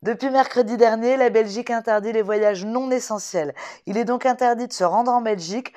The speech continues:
sauf pour motif professionnel, familial ou médical notamment. Et il faut présenter les documents qui le prouvent, ainsi qu'une déclaration sur l'honneur belge.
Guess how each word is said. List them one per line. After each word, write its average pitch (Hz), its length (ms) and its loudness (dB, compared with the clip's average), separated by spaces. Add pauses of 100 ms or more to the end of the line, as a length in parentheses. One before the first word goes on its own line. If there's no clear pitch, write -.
(140)
sauf 285 300 0
pour 247 200 -2
motif 226 500 -4
professionnel, 240 840 0
familial 226 640 0
ou 202 60 -6
médical 208 580 0
notamment. 190 520 -4 (680)
Et 208 60 0
il 240 100 2
faut 262 220 2
présenter 269 720 0
les 233 100 0
documents 220 400 -4
qui 214 140 -4
le 180 100 -2
prouvent, 254 460 -4 (160)
ainsi 170 320 -6
qu'une 208 180 -6
déclaration 220 600 -2
sur 202 180 -6
l'honneur 190 560 4 (260)
belge. 143 540 2